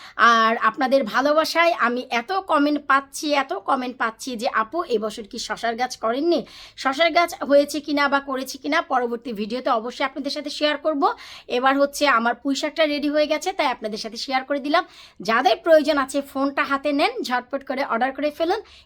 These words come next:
এই অল্প কিছুই করেছি আমি। এই যে যেমন কি দেখতে পাচ্ছেন, হালকা কিছু পট করেছি। এই যে দেখেন, এইগুলোর পর আমি কিন্তু আর বেশি পুঁই শাক করবো না, আর বেশি কি আর একটিও করবো না। আমার নিজের জন্য এবছর আমি মাত্র চারটি করেছি, আর আমার লাভলি ভিউয়ার্সের জন্য এই যে হাতে গোনায় আট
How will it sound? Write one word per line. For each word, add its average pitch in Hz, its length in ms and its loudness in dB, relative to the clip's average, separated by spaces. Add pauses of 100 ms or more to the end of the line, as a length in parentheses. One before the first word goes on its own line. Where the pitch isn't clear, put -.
এই 302 300 2
অল্প 277 320 4
কিছুই 302 340 -8
করেছি 302 420 -2
আমি। 330 180 0
এই 262 260 0
যে 294 120 -2
যেমন 254 260 0
কি 285 120 -6
দেখতে 254 280 -6
পাচ্ছেন, 302 320 -4 (280)
হালকা 392 460 0
কিছু 320 300 -6
পট 269 260 -4
করেছি। 285 260 -2
এই 277 220 2
যে 220 100 -8
দেখেন, 202 300 -8 (300)
এইগুলোর 302 460 4
পর 359 260 6
আমি 285 220 2
কিন্তু 269 220 -4
আর 240 200 0
বেশি 247 240 -4
পুঁই 262 220 -8
শাক 330 240 0
করবো 269 260 4
না, 311 100 2
আর 311 100 4
বেশি 277 320 -4
কি 277 120 -6
আর 226 160 -4
একটিও 214 380 -6
করবো 285 300 -2
না। 370 100 2 (320)
আমার 240 260 0
নিজের 254 300 -2
জন্য 311 220 4
এবছর 226 380 -2
আমি 208 140 -2
মাত্র 214 280 -6
চারটি 247 360 -4
করেছি, 302 380 -4 (340)
আর 214 120 -2
আমার 214 200 -2
লাভলি 226 300 0
ভিউয়ার্সের 277 420 0
জন্য 311 200 -4 (140)
এই 220 140 0
যে 175 160 -8
হাতে 226 340 -4
গোনায় 247 280 0
আট 214 160 -4